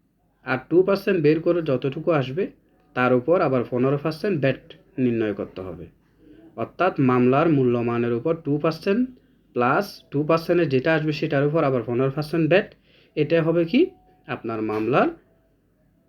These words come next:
কোর্ট ফি, যেটাকে আমরা অ্যাড ভ্যালোরাম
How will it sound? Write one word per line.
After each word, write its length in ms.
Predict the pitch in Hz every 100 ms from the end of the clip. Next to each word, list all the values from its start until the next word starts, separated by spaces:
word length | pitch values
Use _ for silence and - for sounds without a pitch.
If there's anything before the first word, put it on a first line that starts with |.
| _ 175
কোর্ট 200 | 170 165
ফি, 120 | - 90 _ - - - - - - - 107
যেটাকে 280 | 110 123 139
আমরা 160 | 131 196 -
অ্যাড 140 | 107 104
ভ্যালোরাম 280 | 127 143